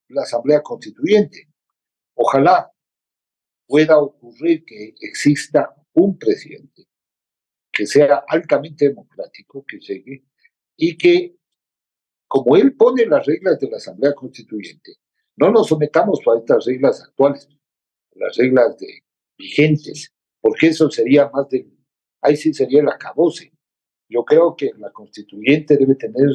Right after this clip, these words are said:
representación ciudadana, representación política partidaria, repre-, representación gremial sectorial de todos los sectores. Es decir,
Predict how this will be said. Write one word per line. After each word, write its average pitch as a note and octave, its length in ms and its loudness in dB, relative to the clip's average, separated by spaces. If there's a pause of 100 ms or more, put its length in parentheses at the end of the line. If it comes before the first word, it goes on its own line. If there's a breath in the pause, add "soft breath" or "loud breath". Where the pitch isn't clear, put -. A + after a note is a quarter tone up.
representación A2 920 -6
ciudadana, C#3+ 680 -2 (480)
representación G#2 800 -4
política A2+ 520 0
partidaria, D3+ 880 0 (420)
repre-, A2 500 0
representación A2+ 1200 -2 (300)
gremial A#2 600 0
sectorial C#3 880 0 (440)
de G#2+ 100 -20
todos D#3 240 0
los C3+ 160 -18
sectores. F3 680 -4 (380)
Es - 100 -20
decir, G3 320 -8